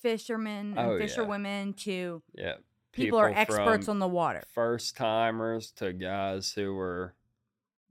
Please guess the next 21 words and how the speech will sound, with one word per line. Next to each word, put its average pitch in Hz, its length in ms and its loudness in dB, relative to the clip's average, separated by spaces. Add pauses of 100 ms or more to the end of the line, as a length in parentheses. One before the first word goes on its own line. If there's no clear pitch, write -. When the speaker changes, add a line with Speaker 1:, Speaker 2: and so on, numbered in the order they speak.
(180)
Speaker 2:
I've - 120 -20
probably 92 260 -2
had 92 160 -2
a 95 60 -6
couple 101 320 -4
guys 101 340 -2
on 104 120 -6
the 101 100 -4
boat 101 320 -4
that 101 200 -6
could 104 140 -12
sh-, - 120 -16 (120)
teach 110 260 -8
me 107 140 -4
a 92 60 -4
few 98 200 -12
<laughs> - 180 -10
things, - 580 -4
without 98 420 -6
a 98 40 -8
doubt. 101 360 -8